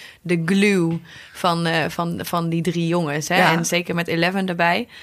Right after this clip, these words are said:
Speaker 1: Hij krijgt het wel voor elkaar om ze toch weer bij elkaar te brengen. En, eh, eigenlijk is het ook super tof als je tien of elf bent, dat je eigenlijk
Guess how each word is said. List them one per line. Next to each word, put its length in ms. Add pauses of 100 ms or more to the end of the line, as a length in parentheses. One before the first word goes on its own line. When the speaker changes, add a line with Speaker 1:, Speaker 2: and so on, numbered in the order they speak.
(160)
Speaker 1:
Hij 360
krijgt 200
het 100
wel 160
voor 160
elkaar 400
om 380 (220)
ze 160
toch 200
weer 120
bij 100
elkaar 360
te 100
brengen. 540
En, 320 (360)
eh, 120 (240)
eigenlijk 340
is 100
het 100
ook 60
super 360
tof 240
als 160
je 160
tien 300
of 140
elf 300
bent, 280
dat 180
je 200 (320)
eigenlijk 260